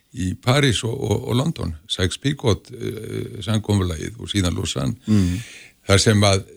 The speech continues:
Speaker 1: Evrópa, þessi gömlu ríki sem drottnuðu yfir heimsálfunum, þau bara skiptu heiminum upp. Og þannig er þetta náttúrulega líka ennþá í dag, að þeir sem tala um svona alþjóðavæðingu og alþjóðahyggju,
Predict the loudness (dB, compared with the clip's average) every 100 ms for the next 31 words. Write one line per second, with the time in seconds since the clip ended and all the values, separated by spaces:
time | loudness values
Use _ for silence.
0 | -20 -20 -20 -4 0 0 2 2 0 -2
1 | -6 -4 -4 -6 -6 -4 0 0 0 0
2 | 0 0 -2 -4 -4 -4 -2 -4 -4 -2
3 | 0 2 2 -2 -6 -4 -2 0 0 0
4 | -2 -6 -10 -8 -2 -2 -2 -6 -4 -4
5 | -6 -8 -2 2 4 2 0 0 0 -4
6 | -6 _ -20 -20 _ -8 0 4 4 4
7 | 2 0 -2 0 0 -2 -4 -2 -2 -2
8 | -4 0 0 0 -4 -6 -8 _ _ _
9 | _ -10 -2 0 0 0 -2 0 0 2
10 | 0 -2 -6 -18 -20 -16 -14 -8 -6 -6
11 | -6 -4 -2 -2 -4 -6 -8 -6 -6 -6
12 | -6 -6 -4 -2 -2 -4 -12 -14